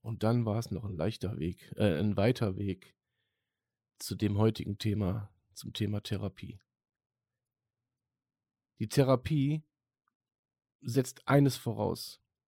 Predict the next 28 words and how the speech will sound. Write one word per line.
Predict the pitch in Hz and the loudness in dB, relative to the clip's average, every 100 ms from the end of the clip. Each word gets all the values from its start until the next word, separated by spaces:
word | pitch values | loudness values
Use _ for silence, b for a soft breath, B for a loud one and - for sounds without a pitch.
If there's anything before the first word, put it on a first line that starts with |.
| _ _ | _ _
dass | 117 - | -4 0
man | 117 | 2
es | 110 | 2
selber | 117 139 131 | 4 4 4
für | 120 | 2
sich | 117 120 - - | 0 -2 -6 -6
erkannt | 110 - 123 135 - _ _ _ _ | -4 2 4 4 -2 _ _ _ _
und | - 107 | -8 -6
akzeptiert | 107 - 98 98 92 | -6 -6 -6 -4 -4
hat. | 104 - - _ _ _ _ _ _ _ _ _ | -6 -10 -16 _ _ _ _ _ _ _ _ _
Alles | - 120 - | -2 -2 0
andere | 110 107 | -4 -4
funktioniert | 110 104 - 92 85 | -4 -6 -2 -4 -4
nicht. | - - - b b b b b _ | -8 -14 -16 b b b b b _
Ich | 117 | -2
habe | 117 | 0
selber | 113 123 123 | 2 2 2
vorher | - 131 127 - | 0 0 2 2
ein, | - 123 127 - _ _ _ _ _ - | 0 0 -2 -8 _ _ _ _ _ -6
eine | 117 120 113 107 | 0 0 0 -2
wirkliche | 120 - 120 120 | -6 -6 -6 -4
Therapie | 120 104 - 120 | -2 -2 -2 -2
angefangen, | 117 131 123 131 131 131 b b b b b - | 0 -2 -2 -2 -2 -6 b b b b b -6
ähm, | 113 117 117 117 | -2 0 0 -2
eine | - 110 | -2 -2
Traumatherapie | 110 107 127 120 123 113 113 113 110 113 - | 0 0 2 2 2 0 0 -2 -4 -6 -8
und, | - 113 110 101 - | -6 -4 -4 -6 -6
ähm, | 95 101 - - | -6 -6 -8 -12